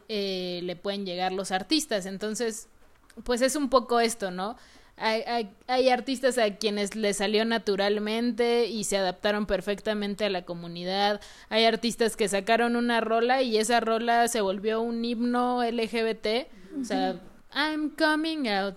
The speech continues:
Speaker 1: O sea, <laughs> y, y nadie más, y, y ninguna otra canción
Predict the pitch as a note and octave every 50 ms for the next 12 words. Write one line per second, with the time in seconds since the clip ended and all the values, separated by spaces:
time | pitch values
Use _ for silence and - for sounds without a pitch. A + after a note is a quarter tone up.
0 | - - A3 - A3 G3+ F#3+ F#3+ F3+ F3 G3+ F#3 - - A#3 C4+ A#3 A#3 A3+ A3+
1 | A3+ A#3 B3 B3+ C4+ C4+ B3 B3 A#3+ A#3+ B3 C4 - - B3 A#3 A3+ - A#3+ A#3
2 | A#3 A3+ A3+ A#3 A#3 A#3 A#3+ B3 C#4+ C4+ C#4+ D4 C#4 C4 A#3 G#3 - F#3 F3+ F#3+
3 | F3+ - G3 G3 G3+ G#3